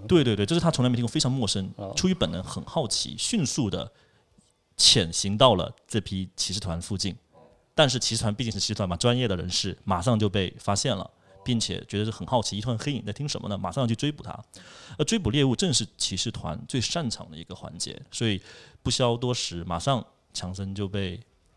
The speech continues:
Speaker 1: 来，对不起，庄森就被围在一个古木，古-，很古-，很巨大的一个树木，而且是被围起来了。很多人觉得这是什么鬼？会不会是一个隐藏对人类社会的一个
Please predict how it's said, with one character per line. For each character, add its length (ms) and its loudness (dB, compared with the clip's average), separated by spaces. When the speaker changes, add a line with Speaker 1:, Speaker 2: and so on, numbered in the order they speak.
Speaker 1:
来， 140 -2
对 100 -4
不 60 -8
起， 180 -10
庄 180 6
森 160 4
就 120 6
被 120 4
围 200 4
在 160 8
一 80 4
个 100 4
古 300 -4
木， 220 2
古-， 200 -12
很 220 2
古-， 260 -6
很 220 -2
巨 120 -4
大 160 0
的 60 0
一 20 -2
个 60 -2
树 180 0
木， 240 -2
而 80 -8
且 60 -2
是 100 0
被 120 2
围 280 0
起 200 2
来 140 -8
了。 180 -12
很 100 -2
多 100 4
人 60 0
觉 80 2
得 120 0
这 180 -2
是 160 -2
什 100 -2
么 100 -2
鬼？ 160 -6
会 120 -4
不 20 -4
会 100 0
是 100 2
一 60 -2
个 40 0
隐 200 -4
藏 300 -4
对 440 -2
人 260 -4
类 220 0
社 160 -4
会 160 -4
的 80 -4
一 140 -4
个 440 -6